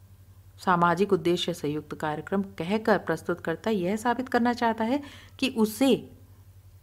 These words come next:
इस अपंग व्यक्ति से गहरी संवेदना है और उसने उस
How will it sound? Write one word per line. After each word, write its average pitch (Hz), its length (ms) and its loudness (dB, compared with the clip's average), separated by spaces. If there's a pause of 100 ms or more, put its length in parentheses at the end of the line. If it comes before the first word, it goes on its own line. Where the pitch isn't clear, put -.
इस 285 240 0
अपंग 220 380 8
व्यक्ति 175 520 2
से 233 480 2 (240)
गहरी 185 420 4
संवेदना 175 680 4
है 185 240 0 (800)
और 226 600 6 (520)
उसने 269 480 2
उस 226 420 0